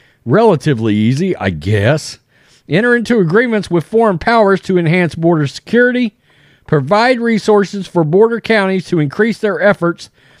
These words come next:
to respond to, quote, the border invasion. That's gonna be a big one that should help. In July twenty twenty-two, governor issued an executive order directing state law enforcement to, quote,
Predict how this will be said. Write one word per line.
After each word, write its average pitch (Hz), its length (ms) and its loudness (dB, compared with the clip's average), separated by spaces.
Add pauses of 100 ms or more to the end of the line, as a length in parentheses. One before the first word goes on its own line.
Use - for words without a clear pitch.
(120)
to 175 120 0
respond 214 600 0
to, 175 80 -2
quote, 196 440 0 (220)
the 170 140 0
border 202 360 2
invasion. 180 680 -2
That's 165 200 -2
gonna 175 180 0
be 165 120 2
a 151 40 0
big 139 240 0
one 113 160 -4
that 113 140 -6
should 135 340 -4
help. 113 340 -2 (2000)
In 165 160 2
July 180 340 2
twenty 208 300 -2
twenty-two, 202 560 0
governor 214 480 0
issued 202 440 -2
an 170 160 0
executive 156 580 0
order 196 400 2 (720)
directing 165 520 -2
state 175 300 -2
law 175 220 2
enforcement 160 580 -4 (560)
to, 147 120 0
quote, 208 400 0